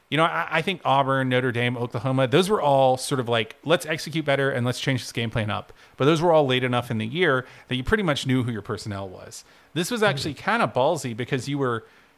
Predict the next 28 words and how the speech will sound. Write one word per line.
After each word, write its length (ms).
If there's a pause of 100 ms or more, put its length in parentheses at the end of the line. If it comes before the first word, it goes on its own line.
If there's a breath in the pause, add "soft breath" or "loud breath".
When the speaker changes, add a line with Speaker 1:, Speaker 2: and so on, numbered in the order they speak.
(100)
Speaker 1:
you 100
know, 120
down 320
at 80
halftime 480
to 100
a 40
team 220
that 80
was 100
supposed 240
to 60
be 80
bad. 480 (260 soft breath)
So 540 (280)
I 100
think 340
the, 400
the 100
sort 180
of, 80
like, 240
easy 380
answer 280
would 120
have 80
been 180
to, 100